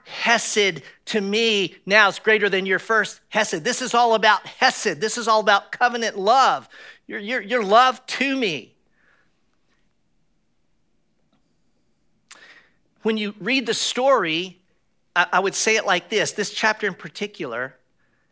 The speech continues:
the, it's a picture of three people trying to out-hesed one another.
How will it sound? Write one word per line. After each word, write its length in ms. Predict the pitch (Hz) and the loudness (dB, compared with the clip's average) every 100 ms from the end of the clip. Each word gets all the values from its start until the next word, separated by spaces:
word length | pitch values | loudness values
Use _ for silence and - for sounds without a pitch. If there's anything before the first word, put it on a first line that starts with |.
| _ _ _ _ _ _ _ _ _ | _ _ _ _ _ _ _ _ _
the, 220 | - 240 226 _ | -8 -8 -8 _
it's 160 | 202 196 | -6 -4
a 60 | |
picture 420 | - 240 240 - 190 | -6 -8 -6 -4 -4
of 100 | 156 | -4
three 440 | - 190 240 254 | -12 -10 -8 -8
people 840 | - - 233 220 143 127 120 147 _ _ _ _ _ _ _ | -10 -12 -10 -10 -8 -6 -6 -10 _ _ _ _ _ _ _
trying 580 | - - 214 220 226 214 | -10 -4 0 0 0 -6
to 360 | - 196 180 - | -8 -8 -8 -2
out-hesed 1160 | 190 196 202 - - - 196 - - - 175 151 | 4 4 4 -2 -12 -4 -4 -4 -6 -4 -4 -4
one 320 | 185 156 156 | -8 -6 -6
another. 640 | 151 139 151 139 127 90 | -6 -6 -6 -6 -10 -16